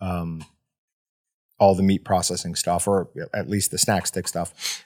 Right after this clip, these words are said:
And one of them was amazed at the amount of science that goes into sausage. I was like, "Well,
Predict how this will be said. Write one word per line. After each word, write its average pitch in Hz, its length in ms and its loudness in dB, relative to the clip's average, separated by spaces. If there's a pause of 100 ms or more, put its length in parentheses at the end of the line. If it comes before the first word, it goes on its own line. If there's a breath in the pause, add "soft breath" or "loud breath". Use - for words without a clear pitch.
(120)
And 98 160 4
one 113 140 6
of 101 80 -2
them 101 160 2
was 90 360 -4
amazed 101 440 4
at 82 80 -8
the 101 80 -2
amount 92 180 0
of 87 60 -6
science 87 440 0
that 85 120 -6
goes 87 260 -2
into 82 500 -6 (180)
sausage. - 460 0
I 95 40 2
was 92 100 0
like, 87 160 -2
"Well, 113 300 4